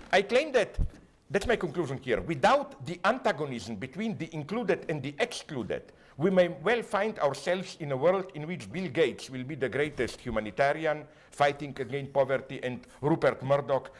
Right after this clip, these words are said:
the greatest environmentalists, which he is. You know that Rupert Murdoch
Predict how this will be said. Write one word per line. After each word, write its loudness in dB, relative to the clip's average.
the 2
greatest -2
environmentalists, -2
which -2
he 0
is. -4
You -2
know 2
that 2
Rupert 0
Murdoch 0